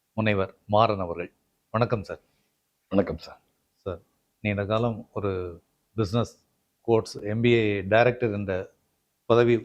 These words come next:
Speaker 1: வகித்தவர் என்ற முறையில் பொதுவா பிசினஸ் கோர்சஸ்க்கான தேடல் எந்த அளவுக்கு இருக்கு, அதனுடைய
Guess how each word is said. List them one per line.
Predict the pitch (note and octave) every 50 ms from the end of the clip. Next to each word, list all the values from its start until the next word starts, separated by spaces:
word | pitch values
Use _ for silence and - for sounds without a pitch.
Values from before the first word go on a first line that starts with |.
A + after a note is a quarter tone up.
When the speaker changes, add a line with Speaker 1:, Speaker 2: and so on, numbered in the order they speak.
| - - A#2
Speaker 1:
வகித்தவர் | A#2 C3 B2+ - C3 B2 G#2+ G#2+
என்ற | G2+ F#2+ F2+ F2+
முறையில் | F#2 F2+ F2 F2+ G2 - _ _ _ _ _ _ _ _ _ _ _ _ _ _ _ _
பொதுவா | C3 C3+ C#3+ D#3 D#3 C#3 A2+ - - - _ _ _ _ _ _ _ - G#2+
பிசினஸ் | B2 B2 A2+ D#3 D#3 - - -
கோர்சஸ்க்கான | C#3+ C3 - C3 A#2 - - _ - A2 G#2+ G#2+ A#2 C#3 - - _ _ _ _ _ _ _ -
தேடல் | C3 D3 D#3 - D#3 D3 B2 A2+
எந்த | A2+ A#2+ A#2+
அளவுக்கு | A#2 A#2 A2 G#2+ G#2
இருக்கு, | F#2+ F#2 - C3+ B2+
அதனுடைய | A#2 A2+ G#2+ G#2 G2+ F#2+